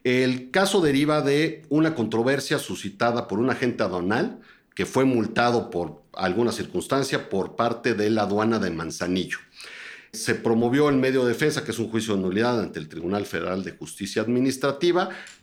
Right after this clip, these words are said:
cuestionando la legalidad y validez de esa multa que le impusieron al agente aduanal.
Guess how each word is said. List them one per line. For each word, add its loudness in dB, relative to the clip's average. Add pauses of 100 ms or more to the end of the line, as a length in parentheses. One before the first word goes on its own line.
cuestionando 2
la 2
legalidad 0
y 0
validez -2
de 2
esa 0
multa 0
que -6
le -2
impusieron -4
al -8
agente -6
aduanal. -6